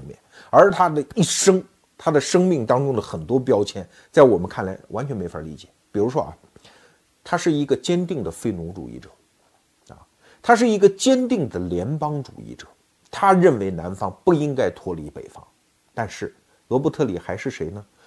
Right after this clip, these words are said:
罗伯特·李就是后来南北战争当中的南方的总司令，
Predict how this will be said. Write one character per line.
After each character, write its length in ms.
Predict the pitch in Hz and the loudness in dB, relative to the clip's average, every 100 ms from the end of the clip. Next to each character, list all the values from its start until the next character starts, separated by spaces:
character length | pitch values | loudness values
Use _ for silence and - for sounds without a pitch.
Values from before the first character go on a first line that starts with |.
| _ | _
罗 140 | 120 170 | 6 8
伯 140 | 170 | 8
特· 140 | 160 151 | 6 4
李 220 | 107 - _ _ - | 2 -8 _ _ 2
就 140 | 147 | 2
是 120 | 123 | 2
后 300 | 113 - 214 | 0 8 10
来 220 | 110 92 - _ | 10 2 -8 _
南 300 | - 135 170 | -2 2 2
北 180 | 160 98 | 2 -2
战 240 | 82 117 95 | -2 -6 -4
争 220 | 107 110 | -6 -4
当 180 | 104 104 | -6 -4
中 220 | 104 98 | -6 -8
的 100 | - _ - | -10 _ -8
南 320 | 110 131 143 | 2 4 4
方 240 | 143 135 | 2 0
的 120 | 110 - _ _ | -2 -8 _ _
总 160 | - 65 | -18 -16
司 180 | - | -14
令， 100 | 90 | -14